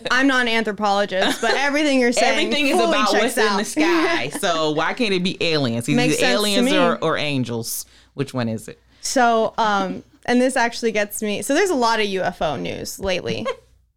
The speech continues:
Speaker 1: Not just that we're waiting for this report. And
Speaker 2: Mm-hmm.
Speaker 1: I think more things are starting to come out about the different findings. I'm sure at some point we'll talk about it. But, um,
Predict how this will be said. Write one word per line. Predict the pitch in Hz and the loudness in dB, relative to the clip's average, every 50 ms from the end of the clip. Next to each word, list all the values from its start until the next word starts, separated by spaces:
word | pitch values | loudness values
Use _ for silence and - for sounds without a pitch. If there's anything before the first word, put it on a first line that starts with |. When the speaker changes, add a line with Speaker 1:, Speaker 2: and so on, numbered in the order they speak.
| _ _ | _ _
Speaker 1:
Not | 233 254 294 359 330 285 | -2 0 0 0 0 0
just | 269 247 254 247 - | 0 0 0 0 -2
that | 226 214 | -2 -2
we're | 208 202 196 | 0 -2 -2
waiting | 190 196 196 196 190 196 202 | -2 -2 -2 -2 -2 -2 -4
for | - 214 196 | -4 -6 -6
this | 180 185 180 - - | -6 -6 -8 -8 -8
report. | 175 - - - - 110 107 - - - _ - | -10 -10 -8 -6 -4 -4 -4 -4 -6 -10 _ -2
And | 214 220 220 214 - 185 180 175 175 180 | 0 0 2 0 0 0 0 -2 -4 -4
Speaker 2:
Mm-hmm. | - 120 156 | -6 -4 -2
Speaker 1:
I | 240 240 247 | 0 0 2
think | 247 277 277 262 - | 2 2 0 2 0
more | 247 240 233 233 233 226 | 2 2 4 4 2 2
things | 240 240 240 220 220 | 0 0 0 -2 -2
are | 208 | -4
starting | - 220 202 196 196 | -2 0 0 0 0
to | 196 190 | -4 -4
come | - 208 190 185 | -4 -4 -2 0
out | 185 185 185 185 | 0 0 0 -2
about | 185 175 180 180 175 180 185 - - - - | -2 0 0 0 0 0 -2 -4 -6 -14 -20
the | - - 208 214 208 | -20 -8 -4 -4 -2
different | 190 208 202 - 208 185 - | -2 -2 -4 -4 -6 -8 -4
findings. | - 190 185 190 196 196 190 190 190 - | -4 -2 -2 -2 -2 -4 -4 -6 -6 -6
I'm | 220 220 | -6 -4
sure | - 240 | -2 -2
at | 226 202 - | -2 -2 -2
some | - 196 190 196 | -4 -4 -4 -4
point | - 208 196 170 - | -4 -4 -4 -4 -6
we'll | - 185 | -8 -8
talk | - - 170 175 175 - | -6 -4 -4 -4 -4 -4
about | 185 196 202 214 | -2 -2 0 0
it. | 233 240 - - - - - - _ _ _ _ | -2 -4 -6 -14 -20 -20 -20 -20 _ _ _ _
But, | - 220 214 - - - | 0 0 0 0 0 -2
um, | 214 196 185 180 175 - 233 240 | -2 0 0 -2 -4 -6 -10 -12